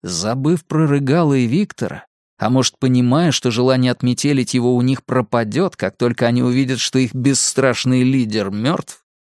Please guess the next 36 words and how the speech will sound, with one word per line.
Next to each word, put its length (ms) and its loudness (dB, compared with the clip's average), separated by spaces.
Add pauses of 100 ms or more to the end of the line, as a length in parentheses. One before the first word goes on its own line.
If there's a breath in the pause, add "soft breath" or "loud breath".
(340)
Бен 360 2
прошлёпал 600 0
двадцать 460 -2
футов 340 -2
вверх 320 0
по 140 -4
ручью 360 0
к 120 -12
тому 320 0
месту, 500 -2
где 220 0
лежал 360 2
Генри 460 0
в 100 -2
разорванной 580 0
в 60 -20
клочья 380 -2
рубашке, 640 -4 (260 loud breath)
в 140 -4
намокших, 680 0
потемневших 680 -2
джинсах, 580 -2 (280 soft breath)
потеряв 480 2
один 260 2
сапог. 720 -6 (520)
Смутно 640 0
Бен 320 2
понимал, 520 2
что 220 -2
и 100 4
от 160 0
его 340 2
одежды 460 0
мало 320 -2
что 240 -2
уцелело, 600 0